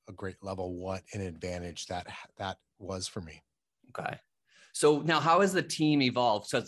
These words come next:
Speaker 2: I, my goal was, is to get you on here because I know most people who know you just look at you as just a successful realtor, right? And, and you are. I wanna just go through how that evolved of,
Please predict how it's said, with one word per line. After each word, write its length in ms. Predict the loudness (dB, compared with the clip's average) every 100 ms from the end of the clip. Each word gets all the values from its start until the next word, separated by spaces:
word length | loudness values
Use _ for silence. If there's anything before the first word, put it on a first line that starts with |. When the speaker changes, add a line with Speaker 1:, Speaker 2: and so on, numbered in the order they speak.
| -2
Speaker 2:
I, 200 | -2 -2 _ -16 -6
my 160 | 0 2
goal 320 | 4 4 6
was, 240 | 4 2
is 120 | -2 -6
to 120 | -4
get 300 | 0 0 0
you 80 | 0
on 200 | 2 0
here 180 | 0
because 260 | -2 0 2
I 80 | 2
know 460 | 2 4 4 2 -6 _ _ _ _
most 300 | 0 4 4
people 200 | 2 0
who 120 | 0 2
know 200 | 4 4
you 160 | 0
just 180 | -4 -4
look 160 | -4 -4
at 60 |
you 200 | -2 2
as 300 | 2 2 -4
just 200 | -10 -4
a 80 | -4
successful 580 | -2 0 0 0 -2 0
realtor, 500 | 0 0 0 0 0
right? 340 | -2 0 0 -4 _ -4
And, 420 | 0 2 0 -2
and 140 | -2 0
you 140 | 2
are. 380 | 4 4 4 2
I 140 | 0 2
wanna 240 | 4 4
just 240 | 2 -2 0
go 220 | 2 2
through 280 | -2 -4 -2
how 240 | 2 4
that 140 | 4
evolved 640 | 2 0 0 0 0 -4 -2
of, 300 | 0 0